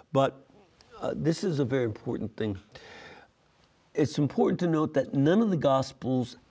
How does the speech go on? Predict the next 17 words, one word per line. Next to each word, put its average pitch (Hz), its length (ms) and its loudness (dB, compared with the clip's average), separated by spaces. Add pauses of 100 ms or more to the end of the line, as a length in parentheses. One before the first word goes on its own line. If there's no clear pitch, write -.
(140)
actually 170 840 -2 (140)
describe 110 1120 0 (520)
the 131 540 4 (580)
act 160 460 0 (360)
of 127 160 0
crucifying 113 680 0
Jesus. - 460 -12
They - 140 -8
never 113 380 -2
say 127 260 0
that, 117 200 -6
just - 160 -16
say - 120 -2
that 107 160 -4
he - 60 -4
was 98 140 -10
crucified. - 600 -12